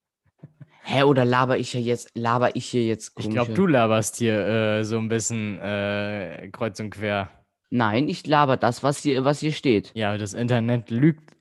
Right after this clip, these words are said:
Speaker 2: aber ma-, nein, das Internet sagt nicht immer die Wahrheit, Jared. Das muss dir bewusst sein.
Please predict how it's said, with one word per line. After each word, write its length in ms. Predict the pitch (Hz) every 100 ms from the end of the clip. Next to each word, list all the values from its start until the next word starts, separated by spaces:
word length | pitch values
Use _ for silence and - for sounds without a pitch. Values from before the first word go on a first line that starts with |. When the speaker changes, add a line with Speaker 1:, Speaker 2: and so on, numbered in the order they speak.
| -
Speaker 2:
aber 300 | 95 92 85
ma-, 220 | 80 78
nein, 280 | 85 82 82
das 160 | 95 98
Internet 540 | 117 117 135 123 123
sagt 200 | 107 107
nicht 140 | 117 104
immer 200 | 110 101
die 100 | 98
Wahrheit, 380 | 123 117 92 92
Jared. 440 | 87 85 90 - _ _ _ _ _ _ _ _ _ _
Das 260 | 90 - -
muss 280 | 123 107
dir 140 | - 117
bewusst 520 | 117 113 135 - -
sein. 360 | 104 92 101